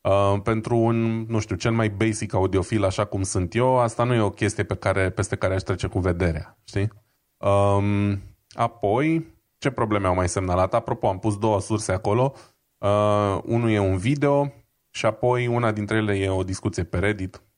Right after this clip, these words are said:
Tipul ăsta care l-a luat și l-a testat a făcut o listă. Uh,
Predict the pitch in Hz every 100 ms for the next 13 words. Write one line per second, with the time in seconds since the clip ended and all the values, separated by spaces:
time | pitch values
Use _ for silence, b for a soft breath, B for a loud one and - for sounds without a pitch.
0 | _ - 98 95 92 95 - 90 87 87
1 | 90 98 - 92 87 92 - 98 95 95
2 | 98 98 95 92 - - b b _ _
3 | - 110 110 117